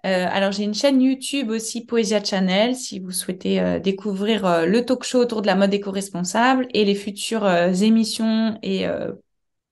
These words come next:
et contenus que, qui vont arriver aussi sur, euh, ce média. Euh, on est sur Instagram, Poesia Vision. Euh, voilà, à peu près, euh, les lieux où on peut nous trouver. Et sinon, les actualités, ben,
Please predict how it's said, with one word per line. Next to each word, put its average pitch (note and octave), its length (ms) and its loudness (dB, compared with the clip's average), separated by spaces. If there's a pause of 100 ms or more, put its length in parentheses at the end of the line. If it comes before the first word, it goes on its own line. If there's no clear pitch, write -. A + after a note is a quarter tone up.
(200)
et G3+ 120 0
contenus B3 520 6
que, F#3 280 4
qui F3 180 -4
vont G3 200 2
arriver F#3+ 460 0
aussi F#3+ 280 -2
sur, F3+ 260 -6
euh, E3 160 0
ce F3 160 -2
média. F3+ 640 2 (720)
Euh, F3+ 100 0
on G3 80 2
est G3+ 80 4
sur G3+ 220 -2
Instagram, G3+ 880 2
Poesia G3+ 400 0
Vision. B3+ 800 0 (680)
Euh, E3+ 400 -6
voilà, E3 260 -2
à G3 80 0
peu F3+ 180 -4
près, G3 460 0
euh, E3 480 -4
les F3+ 140 0
lieux F#3 280 2
où G3+ 120 2
on E3+ 340 -2
peut A3 200 -2
nous G#3 160 6
trouver. G3 760 2 (880)
Et G#3+ 220 4
sinon, A3 280 0
les C4 160 4
actualités, G3+ 680 2
ben, F#3 260 -4